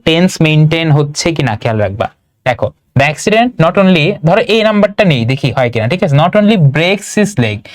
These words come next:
আচ্ছা, প্রথমত অ্যাক্সিডেন্ট হলো একটা বিচ্ছিন্ন ঘটনা, এটা কোনোভাবেই প্রেজেন্ট ইনডেফিনিট টেন্সে লেখা সম্ভব না। প্রথমে এ নাম্বার কিন্তু প্রথমেই মার খেয়ে গেল এই জায়গায়। তারপরে দেখো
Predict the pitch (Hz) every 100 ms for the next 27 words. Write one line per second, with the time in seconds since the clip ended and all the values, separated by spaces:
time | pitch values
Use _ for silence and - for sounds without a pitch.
0 | - - 147 156 160 - _ _ - 185
1 | 247 202 160 156 151 - 208 214 214 214
2 | 214 143 131 147 - 180 135 107 110 110
3 | - _ - 151 151 214 190 208 220 208
4 | 131 147 - 156 160 190 202 - 151 139
5 | 151 139 143 131 123 135 123 110 107 101
6 | 117 110 107 113 110 113 135 117 - _
7 | _ _ 135 135 185 156 165 180 190 190
8 | 196 185 185 165 156 196 202 143 113 -
9 | 127 117 127 202 277 120 110 95 98 -
10 | _ _ _ _ _ _ _ _ _ _
11 | - - - 180 214 202 185 151 160